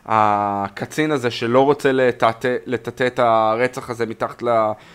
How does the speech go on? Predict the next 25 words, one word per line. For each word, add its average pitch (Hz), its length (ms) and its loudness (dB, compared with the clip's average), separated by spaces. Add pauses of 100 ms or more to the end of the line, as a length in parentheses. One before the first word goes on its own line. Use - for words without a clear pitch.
(160)
לשטיח, 131 600 0
אז 117 100 -6
הוא 120 80 -4
למעשה 117 340 -4
מוביל, 131 440 0
אה, 127 40 2
יחידת 120 600 0
אבטחה 123 440 -2 (500)
לתפוס. 139 540 2
אנחנו 113 260 -8
כמובן 127 440 0
מגלים 123 480 -2 (840)
שמלשינים, 123 840 -2
ה-, 101 440 -4 (300)
החבר 131 560 0
סלש, 131 460 -6
אה, 123 60 0 (440)
של 113 320 -4
ביקס, - 440 0 (360)
אה, 107 300 0 (120)
טים, 127 320 0 (480)
עם 113 160 -8
שניהם, 127 560 -2
אה, 117 40 0 (580)
מל-, 120 220 -2